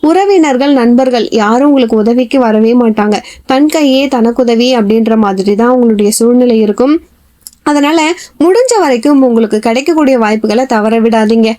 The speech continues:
மாணவ மாணவிகளை பொறுத்த வரைக்கும் கல்விக்கு அதிபதியான புத பகவான் வக்ரகதி அடைகிறதால கல்வியில உங்களுக்கு முன்னேற்றத்துல ஒரு தடங்கல் இருக்கலாம். தேவையில்லாத பிரச்சனைகளை மனசுல கொண்டு வரலாம். தினமும் மாலை நேரத்துல கடவுளை நினைச்சு தியானம் பண்ணிட்டு படிக்க போங்க.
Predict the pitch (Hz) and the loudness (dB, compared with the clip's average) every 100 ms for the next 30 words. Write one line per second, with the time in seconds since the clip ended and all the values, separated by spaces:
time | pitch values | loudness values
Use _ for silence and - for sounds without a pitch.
0 | - - _ _ 254 269 359 392 339 277 | -10 -20 _ _ -2 0 2 2 2 2
1 | 277 277 269 262 254 226 240 226 220 262 | 0 0 0 -2 -2 -2 -2 -2 -2 0
2 | 277 269 233 277 277 247 226 240 240 262 | 0 0 0 0 -2 -2 0 0 0 0
3 | 294 302 247 226 226 214 226 269 247 226 | 0 0 0 0 0 0 0 2 0 0
4 | 262 285 285 247 214 214 220 208 202 202 | -2 -2 0 0 0 0 0 0 0 0
5 | 262 262 - - 320 359 427 381 320 277 | -2 -6 -10 -4 0 2 2 2 2 2
6 | 240 226 226 240 285 277 - 226 226 247 | 0 0 2 2 0 0 -2 -2 0 0
7 | 240 220 226 214 262 254 233 220 220 214 | 0 0 0 0 0 0 0 0 -2 -4
8 | - _ 277 285 285 269 302 320 247 240 | -14 _ 0 0 0 0 0 -2 -4 -2
9 | 262 254 240 247 220 254 254 226 220 214 | -2 0 2 2 0 0 -2 -2 0 0
10 | 220 220 226 269 285 - - 311 349 349 | 0 0 0 0 -4 -10 -2 2 4 4
11 | 320 254 247 285 294 262 226 226 226 233 | 2 2 0 0 0 2 2 0 0 -2
12 | 247 233 220 269 269 247 226 226 277 233 | -2 0 0 2 2 2 0 0 0 0
13 | 214 233 262 240 220 214 247 254 220 220 | 0 0 0 0 0 0 0 -2 -2 -2
14 | 233 226 220 226 247 | -4 -2 -2 0 0